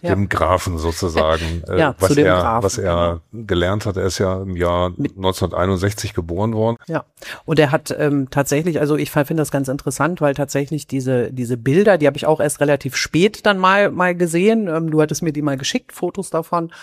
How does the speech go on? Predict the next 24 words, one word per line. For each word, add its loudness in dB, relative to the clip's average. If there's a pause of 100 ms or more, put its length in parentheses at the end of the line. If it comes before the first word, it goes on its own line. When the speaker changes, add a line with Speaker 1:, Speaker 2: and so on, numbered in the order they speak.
(340)
Speaker 1:
Und 0
das 2
sind 0
halt 2
sehr 0
farbenfrohe, 2
sehr 2
farbenfrohe 2
Bilder. 4
Man 0
möchte 2
jetzt 2
das 2
Wort 2
fröhlich 4
vielleicht 2
nicht 0
unbedingt 0
in 0
den 2
Mund 2
nehmen, 2
denn 0
er 2